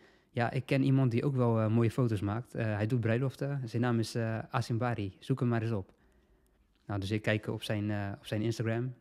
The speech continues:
Was, eh, ik was meteen verliefd eigenlijk op zijn foto's. Eh, als je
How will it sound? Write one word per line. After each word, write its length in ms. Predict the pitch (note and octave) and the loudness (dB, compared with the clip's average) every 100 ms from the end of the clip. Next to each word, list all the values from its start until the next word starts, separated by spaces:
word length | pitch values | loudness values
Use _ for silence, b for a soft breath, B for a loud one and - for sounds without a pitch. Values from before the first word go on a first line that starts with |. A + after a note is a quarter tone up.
| - | -10
Was, 300 | A#2 G#2+ - | -6 -6 -4
eh, 340 | A2 G#2 G2+ F#2+ - _ | -4 -2 -4 -6 -10 _
ik 100 | A#2+ | 0
was 120 | A#2 | 2
meteen 260 | A#2 C3 A2+ | 4 4 4
verliefd 280 | A2 B2 - | 4 0 0
eigenlijk 300 | A#2 A#2+ A#2+ | -2 -2 -4
op 60 | |
zijn 140 | A2 B2 | -6 -2
foto's. 480 | A#2+ A#2+ C3+ - - b b b b b b b - | -2 -2 -4 -6 -14 b b b b b b b -10
Eh, 340 | A#2 G#2+ G#2 | -4 -2 -2
als 160 | A#2+ G#2 | -2 0
je 380 | A2 G#2+ G#2 | 0 0 -2